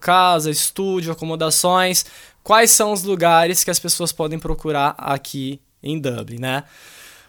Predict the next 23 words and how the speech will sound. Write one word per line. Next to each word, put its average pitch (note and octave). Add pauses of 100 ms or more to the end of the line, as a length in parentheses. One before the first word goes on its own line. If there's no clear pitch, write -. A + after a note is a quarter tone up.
(140)
Um F3
bom A3
lugar E3 (760)
pra D#3+ (100)
procurar, D#3+
né, C3
se D3
a -
gente C#3
vai D3+
falar C#3
de C#3
sites, E3
são D3+
sites C#3
mais C#3
confiáveis, E3
é D3
o C#3
daft D3 (200)
ponto D3+
I G3+
E, A#3